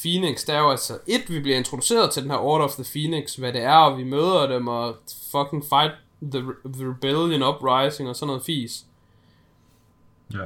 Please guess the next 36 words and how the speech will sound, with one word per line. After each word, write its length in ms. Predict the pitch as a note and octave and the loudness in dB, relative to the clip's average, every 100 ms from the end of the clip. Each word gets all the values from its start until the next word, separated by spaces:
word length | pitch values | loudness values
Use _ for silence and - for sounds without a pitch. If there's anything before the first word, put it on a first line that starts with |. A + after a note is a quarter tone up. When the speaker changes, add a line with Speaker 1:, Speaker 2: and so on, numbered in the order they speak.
| - - | -12 -6
Speaker 1:
Men 220 | D3 D3 | -4 0
det 100 | D#3+ | 4
rigtig 320 | A3 - G3 | 4 4 0
vigtige, 340 | G3+ A3 D3+ C#3 | -2 -2 -2 -2
vi, 260 | C3 C3 | 2 2
øh, 80 | C3 | 6
oplever, 440 | F3 F#3 D#3 B2+ | 4 4 0 2
det 120 | A#2 E3+ | 0 0
er 40 | |
jo 80 | E3 | 2
den 260 | D#3 D3 | 2 2
der, 360 | C#3+ C3+ A#2+ G#2+ | 2 4 4 4
øh, 460 | G#2+ G#2+ G#2+ G#2 A2+ - _ _ _ _ _ _ _ _ _ _ _ _ _ _ - | 2 0 -2 -4 -6 -12 _ _ _ _ _ _ _ _ _ _ _ _ _ _ -20
profeti, 840 | - D#3 C#3+ C#3+ - G#3+ G3+ - _ _ _ _ _ _ _ - | -6 -4 -4 -4 0 0 -2 -8 _ _ _ _ _ _ _ -12
som, 440 | - D3 B2+ B2 | -2 0 2 0
øh, 320 | B2 A#2 A#2 A#2+ - | -2 0 -2 -4 -10
Harry, 400 | - C#3+ D#3+ E3 | -2 2 4 4
han 180 | C3+ C#3 | 2 -2
skal 140 | D#3 | -2
ud 60 | C#3+ | 0
og 100 | C3 | 0
hente 400 | C3+ C3 C#3 - - | 0 0 -2 -6 -12
i 100 | B2+ | -4
den 220 | C3+ C3+ | 0 2
der, 400 | C3 A#2 G#2+ G#2 - - | 2 2 2 0 -8 -10
er 60 | A#2+ | -6
det 80 | A#2 | -4
en 60 | |
krystalkugle, 800 | B2 C3+ D#3+ D3 C3 - B2+ B2+ | -4 -4 0 0 0 -6 -8 -4
eller 200 | B2 A#2 | -4 -4
hvad 120 | B2+ | -4
det 120 | B2 B2+ | -4 -2
nu 180 | B2+ | -2
engang 300 | C3 B2 A2+ | -4 -2 -2
er? 160 | A2+ A2+ - _ _ _ _ _ _ _ _ _ - | -2 -8 -10 _ _ _ _ _ _ _ _ _ -10
Speaker 2:
Ja. 120 | G2 | -8